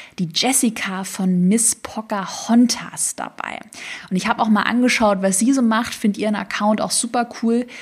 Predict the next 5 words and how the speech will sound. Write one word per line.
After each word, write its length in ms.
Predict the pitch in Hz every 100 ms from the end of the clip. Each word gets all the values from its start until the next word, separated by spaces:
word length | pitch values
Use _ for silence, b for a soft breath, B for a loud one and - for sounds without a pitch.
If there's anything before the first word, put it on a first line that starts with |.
| B
Sie 180 | - 196
hat 140 | 185 185
dreiunddreißigtausend 1200 | 208 - 240 294 - 247 240 233 - 233 240 247
Follower 460 | - 226 233 233
aktuell 680 | 220 - 214 - - 208 220